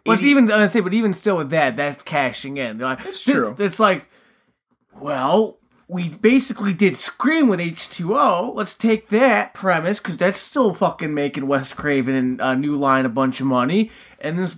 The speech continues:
Speaker 1: s-, Blair Witch Project's a big fucking deal. Let's combine the two together. You know, I mean,
Speaker 2: Yeah,
Speaker 1: when
Speaker 2: yeah,
Speaker 1: you think
Speaker 2: it's
Speaker 1: about it, it is, you know, it's progressive in the, in the sense of, like, reality T V, 'cause this is before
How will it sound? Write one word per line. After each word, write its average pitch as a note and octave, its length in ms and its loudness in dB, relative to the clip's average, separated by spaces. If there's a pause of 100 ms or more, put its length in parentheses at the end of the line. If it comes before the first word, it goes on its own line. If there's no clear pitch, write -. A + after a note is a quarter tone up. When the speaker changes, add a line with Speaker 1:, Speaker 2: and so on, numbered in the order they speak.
Speaker 1:
s-, - 180 -10
Blair G3 420 2
Witch A#3+ 260 2
Project's E3+ 460 0
a D#3+ 60 -6
big D#3 240 -4
fucking D#3 400 -6
deal. F3+ 240 -2
Let's G#3 220 0 (120)
combine G#3 460 2
the A#3+ 80 -4
two C#4+ 240 -2
together. B3+ 680 0 (540)
You D#3+ 100 -8
know, C3 140 0
I C3 120 -2
mean, D#3+ 160 -4
Speaker 2:
Yeah, C#3+ 280 0 (100)
Speaker 1:
when F3+ 120 -2
Speaker 2:
yeah, B3 80 4
Speaker 1:
you A#3+ 80 2
think C4+ 140 -2
Speaker 2:
it's C4 60 4
Speaker 1:
about G3 280 4
it, E3 80 -4
it F3+ 60 -4
is, G3 280 0 (260)
you G3+ 80 -8
know, C3 420 -4 (840)
it's - 120 -20
progressive G#3 520 2
in F3+ 80 -4
the, D#3+ 280 -2
in E3+ 120 -8
the D#3 80 -4
sense D#3 340 -2
of, C#3+ 240 -4
like, D#3 320 -2
reality D3+ 460 4
T C3+ 220 0
V, F3+ 140 -2
'cause A#2 100 -8
this B2 80 -8
is A#2+ 40 -8
before B2+ 460 -4